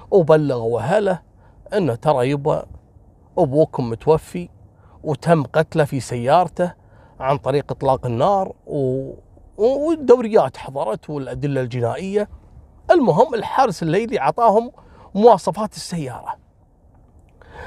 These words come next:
بعدها اليوم اللي بعده على طول طبعًا طاروا رجال الأمن إلى منو؟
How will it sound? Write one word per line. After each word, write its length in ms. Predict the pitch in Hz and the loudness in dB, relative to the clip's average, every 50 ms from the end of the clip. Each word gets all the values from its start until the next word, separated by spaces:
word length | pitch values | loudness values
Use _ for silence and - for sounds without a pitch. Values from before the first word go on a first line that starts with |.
| - - - - - - - - - - | -18 -18 -20 -20 -20 -20 -20 -6 2 4
بعدها 640 | 226 208 196 226 226 160 160 135 143 143 135 - _ _ _ _ _ - | 4 6 6 4 4 4 2 -4 -2 -2 -4 -6 _ _ _ _ _ -6
اليوم 360 | 202 202 190 208 220 214 202 196 | -4 0 6 6 6 6 6 2
اللي 200 | 185 175 185 175 | 0 0 0 2
بعده 320 | 190 160 123 131 120 113 | 2 2 0 0 -4 -2
على 160 | 110 123 143 | 0 -2 -2
طول 200 | 131 - 131 117 | -2 -4 -10 -10
طبعًا 380 | - - 120 92 104 120 160 208 _ _ _ _ _ _ _ _ _ _ _ _ _ _ _ _ - - - - _ - | -8 -8 -6 -4 -2 -2 -2 -4 _ _ _ _ _ _ _ _ _ _ _ _ _ _ _ _ -20 -20 -20 -10 _ 4
طاروا 400 | 214 202 190 165 139 127 123 127 | 6 8 8 6 4 2 -2 -4
رجال 400 | 135 131 131 147 165 165 147 131 | -6 -6 -2 0 0 0 0 0
الأمن 320 | 127 127 - 156 165 170 | -4 -4 -4 -4 -4 -4
إلى 300 | - - 165 143 135 135 | -4 -4 -4 -2 -2 0
منو؟ 300 | 131 131 123 117 117 - | 0 0 -2 -2 -2 -4